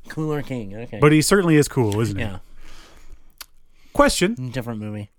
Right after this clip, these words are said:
Speaker 2: What were the first names of the two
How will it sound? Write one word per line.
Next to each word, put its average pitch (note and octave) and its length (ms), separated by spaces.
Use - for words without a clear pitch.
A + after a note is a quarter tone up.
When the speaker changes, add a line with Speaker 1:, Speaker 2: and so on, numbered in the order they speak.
Speaker 2:
What G#3+ 360
were F3 260
the C3 120
first C#3 480
names C3 540
of B2+ 160
the B2 80
two B2+ 1040